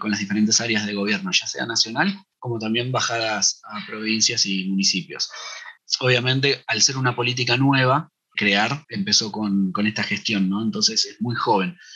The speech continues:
Todavía estamos desarrollando la plataforma, la lanzamos la semana pasada. Estamos dando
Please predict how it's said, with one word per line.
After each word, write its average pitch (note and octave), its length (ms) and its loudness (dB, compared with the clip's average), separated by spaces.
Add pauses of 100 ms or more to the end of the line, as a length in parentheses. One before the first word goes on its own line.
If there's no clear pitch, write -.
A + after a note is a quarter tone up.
(260)
Todavía A2 420 2
estamos A2+ 400 0 (340)
desarrollando G#2+ 520 0
la G#2 80 0
plataforma, G2+ 440 0
la G#2 120 0
lanzamos A2+ 360 0
la G#2+ 80 -2
semana A2 300 0
pasada. G#2 540 0
Estamos A#2 400 -2
dando A#2 520 0